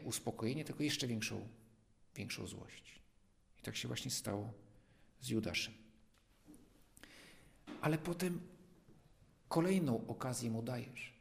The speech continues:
w ogrójcu. Mówisz mu: "Przyjacielu", i to nie jest takie, mm, określenie ironiczne.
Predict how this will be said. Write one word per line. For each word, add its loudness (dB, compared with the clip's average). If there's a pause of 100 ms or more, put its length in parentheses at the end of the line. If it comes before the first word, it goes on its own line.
(280)
w -6
ogrójcu. 0 (1200)
Mówisz 0
mu: 2 (280)
"Przyjacielu", 4
i 0
to 0
nie 4
jest 4 (580)
takie, -2
mm, -8 (1900)
określenie 2
ironiczne. 2